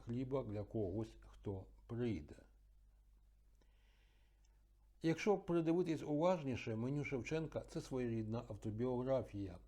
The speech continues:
Воно відображає шлях людини, яка пройшла від кріпацької печі до академічної студії, від солдатського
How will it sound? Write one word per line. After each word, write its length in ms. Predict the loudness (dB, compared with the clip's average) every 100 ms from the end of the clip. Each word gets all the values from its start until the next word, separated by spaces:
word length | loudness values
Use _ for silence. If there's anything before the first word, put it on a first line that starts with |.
| -20 -20 -20 -20 -20 -10 0
Воно 200 | 4 6
відображає 640 | 6 6 4 4 4 4
шлях 340 | 2 2 2 4
людини, 460 | 0 2 0 0
яка 260 | 0 0 -2
пройшла 540 | -2 -4 -2 2 2
від 180 | 2 -4
кріпацької 720 | -6 -4 0 0 0 -4 -4
печі 480 | -4 -2 -2 -2 -4
до 260 | -2 -2 -2
академічної 800 | -6 -4 -4 -4 -4 -6 -8 -8
студії, 600 | -8 -6 -4 -2 -4 -6 -10 -20 -20 -20 -20 -12 -8
від 120 | 0
солдатського 880 | 4 8 6 6 2 2 2 2